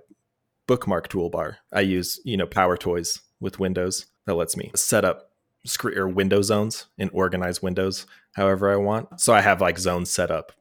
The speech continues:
specifically for having Raindrop and my browser open, uh, side by side.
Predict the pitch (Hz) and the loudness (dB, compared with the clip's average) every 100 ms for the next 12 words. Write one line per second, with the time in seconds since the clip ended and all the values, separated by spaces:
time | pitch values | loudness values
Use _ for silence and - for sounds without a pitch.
0 | _ - - - 101 98 95 - 87 85 | _ -10 -8 -4 -4 -4 -4 -4 -6 -4
1 | - 101 92 87 87 90 87 85 - 92 | -4 -2 -2 -4 -4 -2 -2 -2 -4 -6
2 | 82 82 90 82 85 - 82 87 95 104 | -4 -2 0 0 -4 -6 -6 -6 -10 -12
3 | _ _ 101 95 - 90 87 90 95 95 | _ _ -12 -8 -6 -4 -6 -6 -6 -6